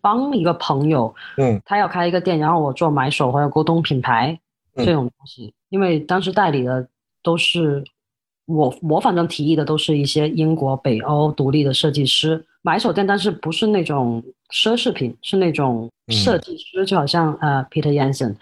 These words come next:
Speaker 1: Maui、什么 Ashish 这种。
Speaker 2: 就是像一个小的买手精品店。
Speaker 1: 对，同时会卖中国国内的独立设计师，因为那时候还很，那一代还在刚刚起来嘛，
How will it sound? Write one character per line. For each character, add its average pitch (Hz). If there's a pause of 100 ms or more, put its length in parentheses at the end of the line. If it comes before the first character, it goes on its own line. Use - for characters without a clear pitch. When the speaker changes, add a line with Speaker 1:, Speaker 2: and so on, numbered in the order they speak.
(160)
Speaker 1:
Maui、 143 (320)
什 -
么 127 (120)
Ashish 156 (640)
这 151
种。 127
Speaker 2:
就 131
是 127
像 143
一 139
个 139
小 87
的 143
买 120
手 113
精 117
品 -
店。 - (180)
Speaker 1:
对， 170 (280)
同 160
时 170
会 190
卖 180
中 226
国 156
国 151
内 196
的 147
独 139
立 170
设 160
计 151
师， 160
因 170
为 185
那 196
时 180
候 170
还 156
很， 156 (320)
那 214
一 156
代 160
还 143
在 180
刚 165
刚 196
起 -
来 101
嘛， 107